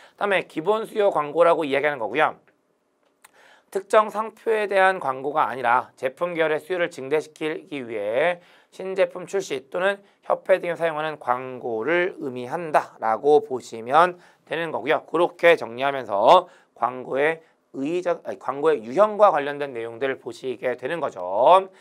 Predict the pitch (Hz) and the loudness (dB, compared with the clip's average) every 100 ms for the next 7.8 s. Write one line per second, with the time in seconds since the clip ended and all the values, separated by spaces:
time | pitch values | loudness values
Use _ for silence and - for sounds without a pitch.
0 | - - _ 208 220 180 135 151 196 214 | -20 -20 _ -4 0 0 2 0 0 0
1 | 139 - _ _ _ 202 214 214 208 202 | -2 -6 _ _ _ -6 0 0 0 -4
2 | 143 156 170 131 135 160 156 147 160 123 | -4 0 0 0 0 0 0 0 2 0
3 | - 143 156 175 143 139 151 147 139 196 | -2 -6 0 0 0 0 0 0 -8 -6
4 | 240 240 226 - - 214 143 107 101 - | -6 -6 -10 -10 -12 -10 -10 -12 -18 -10
5 | 139 160 - - 190 220 - 226 196 185 | -4 -4 -6 -6 -4 -4 -4 -4 -2 0
6 | 220 226 - _ _ 135 135 170 165 165 | -2 -2 -6 _ _ -4 2 4 4 0
7 | 131 131 135 123 101 151 147 | -2 -2 -4 -6 -8 -4 -4